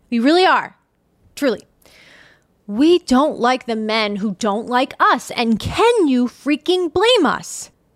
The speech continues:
And in conclusion, <laughs> I'm ending this like an essay, but in conclusion, I want to say that this is not a man-hating podcast. This is not a man-hating episode. I do not, I really do not try to create hateful content ever.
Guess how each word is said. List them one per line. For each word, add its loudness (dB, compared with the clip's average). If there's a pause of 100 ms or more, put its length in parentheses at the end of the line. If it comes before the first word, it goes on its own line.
And -2
in -2
conclusion, -2 (560)
<laughs> -20
I'm -8
ending -4
this -8
like -10
an -6
essay, -4
but 0
in 0
conclusion, -2 (480)
I 0
want 0
to 0
say -2
that -8
this -8
is -10
not -2
a -6
man-hating -2
podcast. 0
This -4
is -4
not 0
a -2
man-hating -2
episode. -2
I -2
do -10
not, -6 (1040)
I 0
really -2
do -4
not 0
try 0
to -6
create -8
hateful -8
content -6
ever. -2